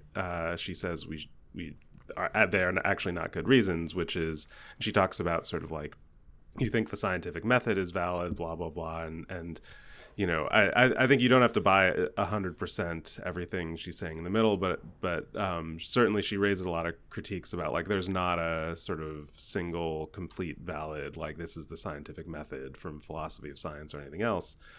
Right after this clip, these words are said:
Um, but she, you know, she also says, in addition to that, like, even, you know, well, okay, I'm gonna add an even if. I don't think she even says this, but that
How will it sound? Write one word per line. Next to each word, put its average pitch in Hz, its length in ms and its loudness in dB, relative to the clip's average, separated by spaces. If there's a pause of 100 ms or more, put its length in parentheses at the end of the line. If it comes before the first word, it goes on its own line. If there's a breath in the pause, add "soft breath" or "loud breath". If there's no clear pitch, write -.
(360 loud breath)
Um, 101 240 4
but 113 140 4
she, 139 200 2
you 135 120 4
know, 104 160 4 (160)
she 131 160 2
also 151 200 8
says, 113 220 4
in 113 100 4
addition 123 360 4
to 104 140 -4
that, 87 360 0
like, 85 380 -4 (920)
even, 117 580 2 (460 soft breath)
you 107 140 -2
know, 87 220 0
well, 107 220 6
okay, 107 160 2
I'm 117 160 6
gonna 120 140 8
add 104 180 8
an 98 100 -2
even 85 260 -4
if. 76 280 -8
I 90 160 -2
don't 90 160 -4
think 82 140 -6
she 82 120 -10
even 78 160 -10
says 80 240 -6
this, 76 140 -10
but - 240 -12
that 87 220 -2